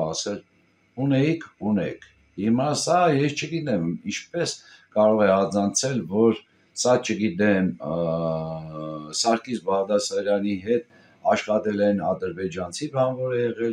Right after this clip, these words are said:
կամ, չգիտեմ, նյութը տվել են, ը, Ադրբա-, Բաքվի, չգիտեմ ինչ բանով, դա ադրբեջանական է։ Կարող են, կարող են, դրա փորձը ունենք, ունենք։ Երրորդ, հուշակոթողը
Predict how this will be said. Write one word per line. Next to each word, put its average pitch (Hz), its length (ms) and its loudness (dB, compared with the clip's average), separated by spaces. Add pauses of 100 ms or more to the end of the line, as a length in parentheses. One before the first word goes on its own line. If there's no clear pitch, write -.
կամ, 107 160 -2
չգիտեմ, 110 480 0 (400)
նյութը 110 300 2 (100)
տվել 101 320 2
են, 98 160 2
ը, 90 240 -6 (220)
Ադրբա-, 92 680 4
Բաքվի, 92 400 -2
չգիտեմ 87 540 -6
ինչ - 60 -8 (100)
բանով, 113 500 -4
դա 123 100 8 (540)
ադրբեջանական 90 1040 2
է։ - 100 -16 (380)
Կարող 160 320 4
են, 78 240 0
կարող 90 380 2
են, 69 180 -8
դրա 107 240 0
փորձը 120 400 -6
ունենք, 147 400 -8
ունենք։ - 1080 -12
Երրորդ, 131 360 2 (2000)
հուշակոթողը 156 1120 2